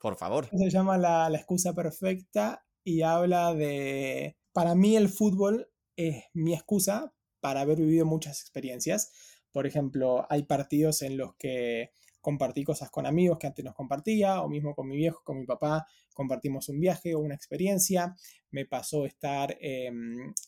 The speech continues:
Speaker 2: en Inglaterra justamente en el dos mil catorce cuando Argentina perdió la final del mundo, entonces, eh, como que extrañaba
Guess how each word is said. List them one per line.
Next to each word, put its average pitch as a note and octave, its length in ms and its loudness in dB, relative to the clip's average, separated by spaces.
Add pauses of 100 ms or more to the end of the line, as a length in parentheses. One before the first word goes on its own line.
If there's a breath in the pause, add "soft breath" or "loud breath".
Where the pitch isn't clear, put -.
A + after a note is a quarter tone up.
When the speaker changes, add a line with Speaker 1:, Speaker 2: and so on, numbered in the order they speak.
Speaker 2:
en B2+ 300 -6
Inglaterra B2+ 640 -2
justamente C#3+ 440 -2
en C3 40 -6
el C3+ 60 -6
dos C3 120 -10
mil C#3+ 120 -6
catorce C#3 440 -6
cuando C3 240 -6
Argentina C3+ 500 -6
perdió C3+ 300 0
la C3+ 100 -2
final C#3 260 -4
del C3 120 -4
mundo, E3 200 4
entonces, D3+ 460 2 (380 soft breath)
eh, C#3 400 -4
como C3 200 -6
que D3 100 -8
extrañaba F3+ 800 0